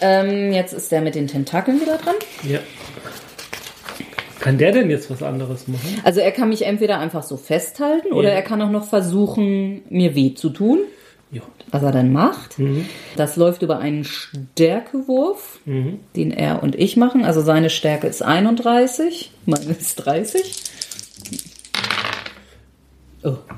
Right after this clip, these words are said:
Speaker 2: Und was ist, wenn man's genau schafft?
Speaker 1: Ja, dann hat er's auch geschafft.
Speaker 2: Okay.
Speaker 1: Und ich habe es nicht geschafft. Dann macht er normalen, waffenlosen Schaden.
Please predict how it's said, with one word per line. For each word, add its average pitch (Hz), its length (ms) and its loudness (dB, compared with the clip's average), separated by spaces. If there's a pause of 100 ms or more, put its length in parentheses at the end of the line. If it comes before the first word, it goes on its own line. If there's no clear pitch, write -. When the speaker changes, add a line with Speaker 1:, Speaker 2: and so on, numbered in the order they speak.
(320)
Speaker 2:
Und 143 120 2
was 147 160 2
ist, 175 160 0
wenn 156 100 4
man's 151 220 -2
genau 143 320 0
schafft? 180 340 -4 (400)
Speaker 1:
Ja, 135 200 6
dann 139 240 2
hat 156 120 -2
er's - 160 -4
auch - 220 0
geschafft. 339 480 2
Speaker 2:
Okay. 131 320 -2 (220)
Speaker 1:
Und 165 180 -2
ich - 200 -6
habe 139 200 -2
es - 120 -4
nicht 165 420 6
geschafft. - 560 -4
Dann 170 260 4
macht 170 280 -2
er 165 160 0
normalen, 156 840 2
waffenlosen 180 960 -2
Schaden. 175 1080 -2